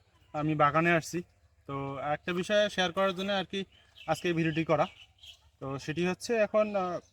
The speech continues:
এপ্রিল মাসের শেষ, আর গরম তো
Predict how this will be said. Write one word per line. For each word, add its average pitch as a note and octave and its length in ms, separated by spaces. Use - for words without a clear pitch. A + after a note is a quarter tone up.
এপ্রিল F#3+ 300
মাসের F#3 260
শেষ, - 460
আর C3+ 280
গরম D#3+ 340
তো D3 480